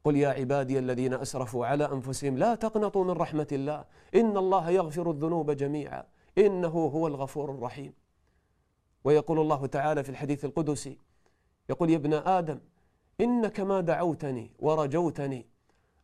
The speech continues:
غفرت لك على ما كان عندك ولا أبالي. يا ابن آدم، لو بلغت ذنوبك عنان السماء ثم استغفرتني لغفرت لك. يا ابن آدم،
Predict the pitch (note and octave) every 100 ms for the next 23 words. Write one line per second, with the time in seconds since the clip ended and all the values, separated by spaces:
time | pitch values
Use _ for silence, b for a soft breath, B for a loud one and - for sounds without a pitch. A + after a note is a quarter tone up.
0 | - D3+ G#3 G3+ F3 E3+ F3 F3 B2+ -
1 | C#3+ E3+ E3 D#3 C#3+ D#3+ D3+ - D#3+ C#3
2 | C3+ C#3+ D#3+ B2 C3 B2 A2 A#2 B2 _
3 | _ _ _ _ D#3 E3+ F3+ F#3 G3 D3+
4 | C3 A#2 _ _ _ _ _ _ _ -
5 | C#3+ C#3+ F#3 F#3 F3 D#3 - - C3 D#3
6 | F#3+ E3 D#3 D#3+ C#3 E3 G3+ F#3 - C#3
7 | C3 A#2+ - _ _ _ _ _ _ -
8 | F3+ F#3+ F3+ F3+ D#3 C3+ D#3+ - D#3 C3+
9 | - _ _ _ _ C#3 C#3+ C#3 D3+ C3+
10 | C#3 C3+ B2+ - - _ _ _ _ _
11 | D3+ E3 F3 E3+ F#3+ F3+ C#3+